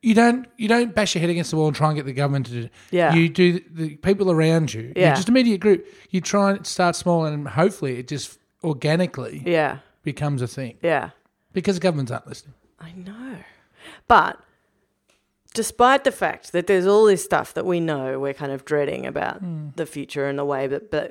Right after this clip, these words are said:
Speaker 2: governments are badly planning for it and not planning for it, um, despite that, there is also a whole, th-, like, there, there are things that haven't been invented. There are solutions that haven't been invented to things. There are cures for things that haven't been,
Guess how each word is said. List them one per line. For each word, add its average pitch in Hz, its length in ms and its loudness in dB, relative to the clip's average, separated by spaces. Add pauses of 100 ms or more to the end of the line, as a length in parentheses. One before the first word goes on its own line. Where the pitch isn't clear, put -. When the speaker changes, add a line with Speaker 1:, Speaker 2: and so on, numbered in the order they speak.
Speaker 2:
governments 143 400 -6
are 135 40 -18
badly 131 400 -10
planning 131 440 -10
for - 300 -10
it 214 160 -6
and 147 140 -6
not 139 200 -8
planning - 300 -14
for - 240 -10
it, 196 80 -8 (580)
um, 170 420 2 (960)
despite 247 520 2
that, 165 220 0
there 202 200 4
is 220 460 -2 (140)
also 190 720 2 (100)
a 190 160 -2
whole, 208 440 2
th-, - 120 -18 (240)
like, 208 400 -2
there, 208 140 2 (100)
there 208 140 2
are 202 60 2
things 240 260 -2
that 220 80 0
haven't 175 240 0
been 156 140 -2
invented. 143 640 -4
There 170 120 4
are 185 40 6
solutions 208 720 4
that 147 100 0
haven't 143 240 -4
been 127 160 -4
invented 131 460 -10
to 139 80 -18
things. - 280 -10
There 147 120 0
are 165 40 -2
cures 220 580 0
for - 160 -12
things 135 280 -6
that 139 80 -6
haven't 135 220 -6
been, 127 220 -6